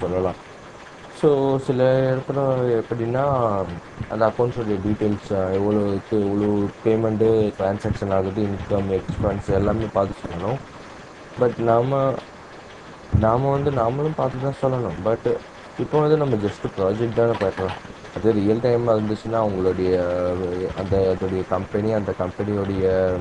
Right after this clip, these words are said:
ஆ, <clears throat> கெப்பாசிட்டியை பார்த்து நம்ம அப்ராக்சிமேட்டாக ஒரு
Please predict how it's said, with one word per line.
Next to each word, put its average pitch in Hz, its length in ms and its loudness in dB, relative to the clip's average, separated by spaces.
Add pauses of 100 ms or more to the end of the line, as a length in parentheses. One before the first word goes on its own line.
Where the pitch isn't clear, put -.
(840)
ஆ, 92 200 0 (380)
<clears throat> 156 140 4 (1400)
கெப்பாசிட்டியை 104 600 0
பார்த்து 104 280 0
நம்ம 110 340 2
அப்ராக்சிமேட்டாக 104 800 -2 (180)
ஒரு 92 120 -2